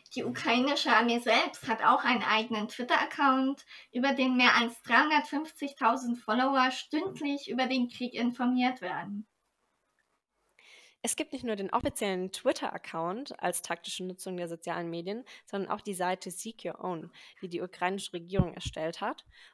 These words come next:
Speaker 2: Und ja, dort sieht man halt einfach ein grausames Bildersammelsurium von aufgeblähten Toten, blutenden Verletzten,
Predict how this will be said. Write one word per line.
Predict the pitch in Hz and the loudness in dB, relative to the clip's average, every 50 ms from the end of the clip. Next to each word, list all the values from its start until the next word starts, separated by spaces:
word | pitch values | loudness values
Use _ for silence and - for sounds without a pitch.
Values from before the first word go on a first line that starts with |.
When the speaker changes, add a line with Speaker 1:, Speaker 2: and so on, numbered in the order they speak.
| _ _ _ | _ _ _
Speaker 2:
Und | - 202 202 208 208 208 196 | -2 0 0 0 0 -2 -2
ja, | 190 180 190 208 | 0 0 0 2
dort | 208 208 208 202 | 0 -2 -2 -4
sieht | - - 247 254 254 | -6 -6 -6 -4 -2
man | 240 226 220 | -2 -2 0
halt | 214 220 196 - - | -2 -4 -4 -4 -4
einfach | 208 214 214 220 220 - | -6 -6 -6 -6 -8 -6
ein | 220 208 196 | -8 -8 -8
grausames | - - - 185 196 214 220 208 208 202 202 202 202 - | -10 -8 -4 -2 0 0 0 0 -2 -2 -4 -4 -6 -6
Bildersammelsurium | - - 208 220 220 214 190 165 170 160 165 165 156 160 165 165 165 165 170 180 190 185 | -4 -2 0 0 2 0 0 -2 -2 -4 -6 -6 -8 -8 -8 -8 -8 -8 -8 -8 -10 -10
von | - - 185 - | -10 -10 -10 -6
aufgeblähten | - - 185 202 - - 185 - - 185 185 - 185 | -4 -4 -4 -4 -6 -12 -18 -14 -12 -12 -10 -12 -12
Toten, | - - - 202 208 - - 196 196 202 196 | -14 -14 -14 -12 -12 -10 -8 -8 -8 -8 -10
blutenden | - - 196 196 - 196 - 180 170 | -12 -12 -12 -12 -12 -12 -12 -12 -12
Verletzten, | - - 175 185 214 - - - - 226 226 240 | -12 -10 -8 -8 -8 -8 -10 -12 -12 -12 -12 -14